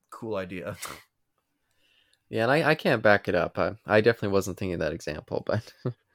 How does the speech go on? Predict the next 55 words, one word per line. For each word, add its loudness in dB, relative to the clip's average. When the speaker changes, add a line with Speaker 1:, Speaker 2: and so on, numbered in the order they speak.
Speaker 2:
I, 10
I 12
don't 8
know. 6
I 6
just 2
got 6
that 6
inkling -6
in -6
that, -6
that -2
last -4
two-parter. -6
Speaker 1:
Oh, 4
no, 4
that's 0
fair. 2
No, 0
I 2
think -6
you're, -4
you're 0
onto -2
something -8
in -12
a -10
way. -8
So, -12
eh, -8
potentially -10
it's, -12
uh, -12
that's -12
the -20
case. -10
But -6
for -6
now, 2
yeah, 0
she -6
is -6
a -4
unstoppable -8
force -8
that -10
doesn't -12
exactly -10
seem -12
to -10
have -10
a -14
weakness. -12
Speaker 2:
Yeah. 0
Speaker 1:
Um, -16